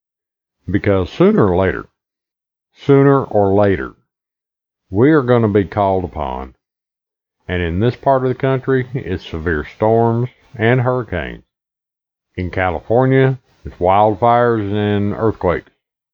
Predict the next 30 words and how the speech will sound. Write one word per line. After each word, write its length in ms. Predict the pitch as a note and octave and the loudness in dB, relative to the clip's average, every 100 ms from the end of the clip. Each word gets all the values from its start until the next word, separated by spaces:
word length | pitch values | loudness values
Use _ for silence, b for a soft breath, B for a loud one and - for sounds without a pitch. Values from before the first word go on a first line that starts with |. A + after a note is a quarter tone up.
| _ _ _ _ | _ _ _ _
We 200 | F#2 G#2+ | 0 2
are 140 | G2 E2+ | 2 0
going 580 | D2+ G2 G2+ A2 A2+ A2+ | -2 -2 0 2 0 0
to 200 | A#2 A2+ | -2 0
be 180 | G#2+ A2 | 0 -2
called 420 | - A#2 A2+ G2 | 0 0 0 -2
upon. 500 | D#2 F2 C#2+ A#1+ A#1+ _ _ _ _ _ _ _ _ - | -4 -6 -6 -8 -14 _ _ _ _ _ _ _ _ -6
And 260 | A2+ A2+ A2+ | 0 2 4
we 140 | A#2 | 2
need 840 | A2+ A2 A2+ A#2 A#2+ B2 B2 A#2+ F#2+ F#2 | 2 2 4 4 4 4 2 -2 -6 -12
to 80 | - | -6
know 240 | A2+ G2+ | -2 0
our 180 | G2 G2 | 0 0
stuff. 400 | - - A2+ - _ _ _ _ _ _ _ _ _ - | -4 -4 -2 -4 _ _ _ _ _ _ _ _ _ -2
So, 920 | A2 G#2+ G#2+ G#2 G#2 G#2 G2+ G2+ - _ _ _ _ _ _ _ _ _ | 2 4 4 4 4 4 2 0 -4 _ _ _ _ _ _ _ _ _
if 240 | A#2 A#2 G#2 | 0 0 2
you 180 | G2+ - | -2 -2
ask 520 | - A2+ C3 C3 - | -2 0 0 -2 -4
me 180 | D3 C#3+ | -2 0
what 280 | A#2+ G2+ | 0 -2
I 200 | E2 F2+ | -2 -2
would 280 | G#2+ A#2+ A2 | 0 0 0
do 320 | A2 A#2+ A#2 | 2 4 4
if 180 | G#2+ E2 | 2 0
I 160 | F#2 F#2+ | 0 0
was 240 | G2+ E2+ | 0 -2
invisible 800 | E2+ E2 D#2 F2 F2+ E2+ F#2+ F#2+ _ _ | -2 -2 -2 -2 -2 -2 -4 -4 _ _
for 180 | - F#2 | -4 -2
a 80 | F2+ | 0
day, 300 | F#2+ G2 F#2 | 2 0 -2